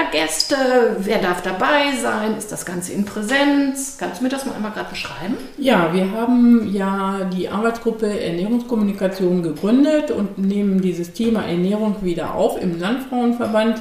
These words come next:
Speaker 2: Leider ist es jedoch so, dass natürlich noch nicht alle Mitglieder darüber informiert sind. Und wir wollen jetzt da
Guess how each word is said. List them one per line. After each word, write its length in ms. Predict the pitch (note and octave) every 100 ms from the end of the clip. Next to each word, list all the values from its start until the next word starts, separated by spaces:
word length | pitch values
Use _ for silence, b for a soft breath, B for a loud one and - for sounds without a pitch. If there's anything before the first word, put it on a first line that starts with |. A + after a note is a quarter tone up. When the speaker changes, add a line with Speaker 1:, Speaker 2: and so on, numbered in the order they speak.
| G3
Speaker 2:
Leider 320 | F#3+ G#3 A#3
ist 120 | -
es 140 | G#3+ -
jedoch 320 | G3 E3 -
so, 320 | - F#3+ A3+
dass 220 | A3 G3
natürlich 400 | G3 F#3+ G#3+ G#3
noch 160 | F#3+ F3+
nicht 240 | F#3+ -
alle 160 | G#3+ A3+
Mitglieder 560 | G3 G3 G3+ G3+ G3+
darüber 480 | F#3+ F3 F3 F3 E3
informiert 560 | E3 F3+ E3+ D#3+ D#3 D#3
sind. 260 | A2+ A2+ - B B B B B
Und 280 | G3 F#3 F3
wir 180 | F#3 F#3
wollen 380 | F#3+ A#3+ B3+ A#3+
jetzt 320 | A3+ - -
da 440 | F#3 F3+ F#3 G3+